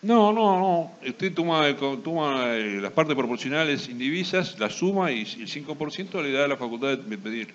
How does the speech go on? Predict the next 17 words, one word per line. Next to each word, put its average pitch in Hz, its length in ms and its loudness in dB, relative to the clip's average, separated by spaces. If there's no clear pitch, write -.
la 107 60 -14
asamblea. 107 360 -10
Entonces, 123 560 0
una 226 200 8
asam-, 180 300 6
eh, 113 460 4
digamos, 127 340 4
descartado 160 640 12
el 151 100 8
tema 170 240 10
de 147 60 10
la 131 100 8
mayoría 131 380 6
agravada 123 720 10
de 95 680 0
la 104 80 0
autoconvocatoria, 104 1120 0